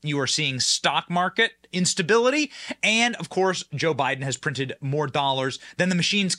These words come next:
will even allow. They've, like, melted the machines down in the Fed. This is now time to go to Allegiance Gold. Allegiance Gold is the only people that I trust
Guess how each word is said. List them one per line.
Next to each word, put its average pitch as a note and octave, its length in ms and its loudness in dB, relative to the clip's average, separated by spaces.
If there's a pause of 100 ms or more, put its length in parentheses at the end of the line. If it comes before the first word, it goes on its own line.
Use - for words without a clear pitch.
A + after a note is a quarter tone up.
will F#3 160 4
even G#3+ 180 2 (140)
allow. A3 300 4
They've, D3+ 200 -2
like, D3 160 0
melted F3 480 2
the F#3 60 -2
machines F#3 320 0
down A#2 220 -2
in A#2+ 80 -6
the B2+ 40 -6
Fed. D#3 280 0 (400)
This G3+ 160 2
is C#4 100 0
now A#3 220 6
time F3 480 0
to D#3+ 100 -6
go E3 140 0
to D#3 180 -2
Allegiance C#3 520 -2
Gold. B2 520 -2
Allegiance F3+ 320 0
Gold G3 160 0
is C#3 40 -8
the D#3+ 80 0
only D#3 120 -2
people C#3+ 160 -2
that C3 100 0
I C#3 60 0
trust D#3 300 -6